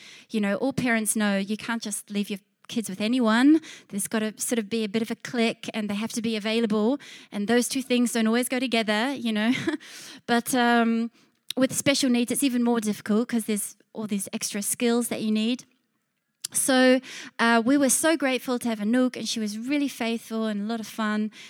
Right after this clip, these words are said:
And I really relied on her a lot. Like, when I didn't have anyone else, I would call Anouk. Anyway, about a year ago, uh, just before the summer holidays, she told us that she had found another job and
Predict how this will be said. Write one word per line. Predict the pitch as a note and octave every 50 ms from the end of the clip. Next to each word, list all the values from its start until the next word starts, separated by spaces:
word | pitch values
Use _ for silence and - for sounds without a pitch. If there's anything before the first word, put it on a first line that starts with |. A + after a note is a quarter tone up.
| - - -
And | A#3 G#3+ A3 G#3 - -
I | A#3+ B3
really | A#3 A3 A3 B3+ C#4+ D4 D4+ C#4+ C#4
relied | A#3 G#3 G#3+ G#3 G3+ G#3 G#3 G#3 G3+
on | F#3+ F3+ F#3 F#3+
her | G3 G3 E3+ E3+ - - - -
a | - G3
lot. | F#3+ F#3+ G3 G3 F3+ E3 - - - - - - - - - _ _ -
Like, | F#3 G3 G3 G3 - _ - - _ - - - _ _ _ _ _ _ _ _ -
when | - G3+ A3 G3+
I | - - G#3
didn't | A#3 C4+ C4
have | A#3+ G#3+ -
anyone | - C4 C#4+ D#4+ D#4 B3+ G#3
else, | G3 G3 G3 G3 G3+ G3+ - - - _ _ -
I | - G3+ G3 G3+
would | G#3 G#3+ -
call | - - F#3+ F#3+ F#3+
Anouk. | F#3 F#3+ - - - - - - - - - - - - - - - - - -
Anyway, | - C4+ A#3+ - -
about | A#3+ - D4 E4 F4
a | F4 D4
year | G#3+ G#3 A#3 A#3+ B3 B3+ B3+
ago, | B3+ G#3+ G#3 F#3+ F#3 F#3 F#3 F#3 - - _ -
uh, | - G#3 G3 G3 F#3+ G3 -
just | - C4 C4 - -
before | C#4+ - - C4+ B3
the | A3 G#3+
summer | - A3 G#3 G3
holidays, | F#3+ F#3+ G3+ G3+ G#3 G3 F#3 F#3 F#3 F#3 G3 - - - - - - _
she | - - - A#3 A3 G#3 G#3 G#3+
told | - - A3+ A3+ A3 A3
us | G#3+ G#3+
that | - G#3+ - -
she | - - A#3 A3 G#3
had | G#3 G3+ - - -
found | _ - A3 G#3 G3+ G3+ G3 G3+
another | G3+ A3 C4 C#4 C#4+
job | - - F#3+ E3 F3 G#3 C4 C#4 - - - - - - _ _ -
and | - G#3 G3 G3 G3 G3 G3